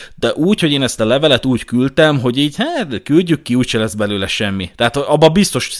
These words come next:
abba voltam biztos, hogy a, ha, ha még, ha jóvá is hagyná a főparancsnok úr, mert abból indultam ki, hogy miért hagyná jóvá. Hát, hogyha a Magyar Államkincstár egy rohadt, ö, ö, adatot nem hajlandó nekem megküldeni egy tök, tök közömbös kérdésben,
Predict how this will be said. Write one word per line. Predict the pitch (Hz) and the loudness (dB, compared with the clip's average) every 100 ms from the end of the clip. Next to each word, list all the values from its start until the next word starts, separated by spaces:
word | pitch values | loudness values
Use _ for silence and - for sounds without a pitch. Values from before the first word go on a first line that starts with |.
| 123 | -4
abba | 214 190 | -2 2
voltam | 135 143 113 101 | 4 4 4 -2
biztos, | 180 - 185 - - - | -4 -2 -2 -4 -18 -8
hogy | 117 | 0
a, | 120 | 4
ha, | 123 - - 113 107 | 4 2 -2 0 0
ha | - 117 | 0 0
még, | 123 135 123 | 0 -2 -4
ha | 123 123 | 0 2
jóvá | 135 214 175 139 | 4 4 4 2
is | 113 | 0
hagyná | - 120 110 98 | -2 -2 -2 -2
a | |
főparancsnok | 87 113 107 117 117 117 - 127 - | -4 -4 -2 -2 -2 -2 -6 -8 -6
úr, | 160 190 - _ _ _ _ _ | -4 -4 -8 _ _ _ _ _
mert | 107 117 110 - - | -2 0 0 -4 -2
abból | 127 143 156 | 2 4 2
indultam | 120 113 110 117 | 2 0 -2 -2
ki, | 107 117 | -2 -2
hogy | 117 | 0
miért | 156 160 | 2 2
hagyná | - 110 113 | 2 0 0
jóvá. | 104 104 98 98 | -2 -4 -4 -4
Hát, | 98 101 | -4 -4
hogyha | 117 123 | -2 2
a | 120 123 127 | 2 0 -2
Magyar | 127 139 139 | 0 2 2
Államkincstár | 143 139 135 147 - 143 127 | 2 0 0 -4 0 2 2
egy | 127 | 0
rohadt, | 131 135 165 - | 0 2 0 0
ö, | 143 127 - - - | -4 -4 -6 -18 -8
ö, | 123 123 | -4 0
adatot | 135 135 131 120 | 2 2 0 -4
nem | 131 | -2
hajlandó | 123 127 127 131 131 | 0 0 0 0 0
nekem | 123 139 127 | -2 -2 -2
megküldeni | 131 - 131 127 131 131 135 123 | -2 -4 -2 0 0 0 -2 -2
egy | 117 | -6
tök, | _ 175 170 - | _ 4 4 6
tök | 180 165 | 4 4
közömbös | - 135 131 120 120 | 2 2 2 2 0
kérdésben, | - 117 107 113 107 110 120 | -2 -2 0 -2 -2 -2 -2